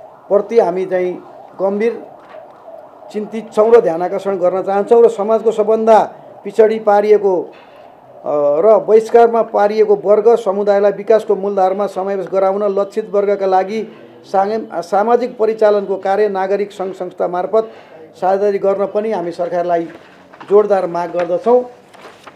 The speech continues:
त्यस्तै छैटौँमा छ, दिगो विकास लक्ष्यको मर्मलाई आत्मसात गरी सबै सरकारवालाहरूसँगको सहभागितामा योजना कार्यान्वयनको वातावरण सिर्जना गर्दै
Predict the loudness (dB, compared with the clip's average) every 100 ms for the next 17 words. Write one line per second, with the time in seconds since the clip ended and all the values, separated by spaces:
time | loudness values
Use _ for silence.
0 | -20 -20 -20 -20 -20 -8 -4 0 6 6
1 | 4 -12 -20 -20 -10 0 4 4 4 2
2 | 4 4 4 2 2 6 4 4 0 0
3 | 0 2 0 0 2 2 2 0 -12 -20
4 | -20 _ -6 -4 -2 -4 0 0 2 0
5 | -2 -2 0 4 6 4 2 2 2 2
6 | 4 2 0 -2 -2 -2 -2 0 2 2
7 | 0 0 0 0 -2 -8 _ _ 4 6
8 | 8 6 2 0 0 -2 -2 -2 0 -2
9 | 0 -2 -2 -4 -4 -4 -2 -2 2 2
10 | 2